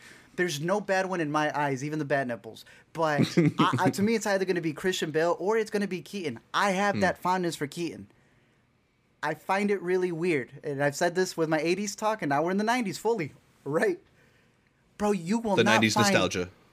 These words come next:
Speaker 1: Exactly. You will not find someone who is, uh, loving Keaton's portrayal unless they're an old head. I'm sorry to say it. Like, every
Speaker 2: Mm-hmm.
Speaker 1: single person who is not young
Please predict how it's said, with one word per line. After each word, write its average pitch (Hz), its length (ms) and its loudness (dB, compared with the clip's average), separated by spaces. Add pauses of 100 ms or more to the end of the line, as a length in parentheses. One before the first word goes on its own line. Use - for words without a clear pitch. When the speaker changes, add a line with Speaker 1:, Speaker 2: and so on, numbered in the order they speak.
(120)
Speaker 1:
Exactly. 190 440 -2
You 175 120 -4
will 208 160 0
not 220 420 0
find 180 480 -2 (160)
someone 180 440 0 (1000)
who 190 200 0
is, 147 220 -2 (400)
uh, 147 200 0 (280)
loving 190 380 -2
Keaton's 190 340 -2
portrayal 160 520 -2 (340)
unless 170 240 0
they're 165 100 2
an 147 80 0
old 139 140 -2
head. 120 120 -8
I'm 143 120 -6
sorry 165 220 0
to 143 60 -2
say 143 180 -2
it. 143 100 -4
Like, 151 220 0
every 214 320 2
Speaker 2:
Mm-hmm. - 100 4
Speaker 1:
single 196 200 4
person 135 440 -4 (300)
who 180 140 0
is 160 140 0
not 175 300 -2
young 151 300 -2